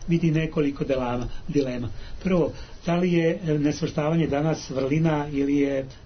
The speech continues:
nešto što je u novom svetu današnje, kakav je, takav je man. Ovaj novi hladni rat nikako nije onaj stari hladni rat da je politika onog nultog zbira, što jedna strana izgubi, druga automatski, automatski dobije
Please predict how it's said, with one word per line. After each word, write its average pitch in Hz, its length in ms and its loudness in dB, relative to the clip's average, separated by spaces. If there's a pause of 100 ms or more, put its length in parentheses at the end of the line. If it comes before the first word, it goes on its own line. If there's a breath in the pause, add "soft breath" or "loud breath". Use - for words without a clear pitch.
nešto 139 400 0
što 139 220 -4
je 135 360 0 (400 soft breath)
u 147 100 2
novom 139 300 2
svetu 127 360 -2
današnje, 123 380 -2
kakav 131 280 -6
je, 113 80 -2
takav 117 300 -8
je 135 60 -4
man. 127 260 -4 (340 loud breath)
Ovaj 135 220 2
novi 143 220 2
hladni 139 340 -2
rat 139 220 -2
nikako 139 360 -2
nije 147 300 2 (240 loud breath)
onaj 147 240 0
stari 143 380 0
hladni 135 340 -2
rat 127 180 0 (340 loud breath)
da 123 80 -4
je 123 160 0
politika 131 560 -2
onog 123 280 -6
nultog 127 320 -2
zbira, 113 320 -2
što - 160 -8 (360 loud breath)
jedna 127 260 -2
strana 131 380 -2
izgubi, 123 340 0
druga 123 200 -4
automatski, 127 560 -6 (400 loud breath)
automatski 135 500 -4
dobije 127 540 -2